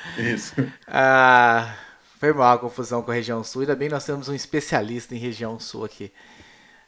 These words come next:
Speaker 2: Ah, vizinho, vizinho do Will Bueno. Ele manda o seguinte:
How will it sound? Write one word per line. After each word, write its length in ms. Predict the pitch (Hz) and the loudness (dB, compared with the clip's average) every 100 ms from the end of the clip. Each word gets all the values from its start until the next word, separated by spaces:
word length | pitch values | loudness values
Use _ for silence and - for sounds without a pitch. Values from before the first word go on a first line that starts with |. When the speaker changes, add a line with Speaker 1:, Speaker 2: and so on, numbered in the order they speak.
| - | -6
Speaker 2:
Ah, 200 | 117 120 | -2 0
vizinho, 640 | 175 180 202 226 180 135 | 0 2 4 4 2 -4
vizinho 380 | - 175 165 214 | -6 -6 -2 -2
do 120 | 190 | 2
Will 160 | 170 160 | 2 2
Bueno. 420 | 127 117 104 107 _ _ _ _ _ _ - _ _ | 0 -2 -2 -10 _ _ _ _ _ _ -20 _ _
Ele 240 | - 214 226 | 4 4 8
manda 180 | 247 | 6
o 20 | 254 | 6
seguinte: 840 | 262 175 170 151 - - - - | 0 -2 -4 -4 -4 -4 -4 -10